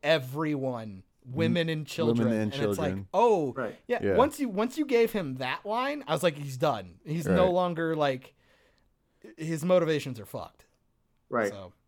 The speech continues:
Speaker 1: I
Speaker 2: Well,
Speaker 1: was like,
Speaker 2: a lot of
Speaker 1: "You"
Speaker 2: his motivations were just kinda fucked in the first place because, like, of the places he,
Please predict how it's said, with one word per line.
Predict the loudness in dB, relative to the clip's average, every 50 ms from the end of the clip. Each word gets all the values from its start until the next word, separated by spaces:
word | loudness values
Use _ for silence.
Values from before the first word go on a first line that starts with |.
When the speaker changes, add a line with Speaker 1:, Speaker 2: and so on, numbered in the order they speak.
| _ _ _ _ _ _ _ _ _
Speaker 1:
I | 0
Speaker 2:
Well, | 0 2
Speaker 1:
was | 2
like, | 0 0
Speaker 2:
a | 2
lot | 2 2 4
of | 4
Speaker 1:
"You" | 4
Speaker 2:
his | 2 4
motivations | 4 2 4 4 4 4 2 2 2 0 -2 -6 -6 -6
were | -6
just | -6 -6 -8 -4 -4
kinda | -4 -4 -4 -4
fucked | -4 -6 -6 -6 -6 -6
in | -6 -6
the | -6
first | -6 -4 -4 -4 -4 -4 -4
place | -2 -2 -2 -2 -4
because, | _ -12 -6 -4 -2 -2 -2 -4 -6 -12 -20 _ _ _ _ _ _ _ _ _ _ _ _ _ _ _ _ -6
like, | -4 -4 -4 -6 -10 _ _ _ _ _
of | -6 -6 -4 -4
the | -6
places | -2 0 0 0 0 0 -2 -8 -8
he, | -8 -6 -4 -2 0 0 0 0 -2 -4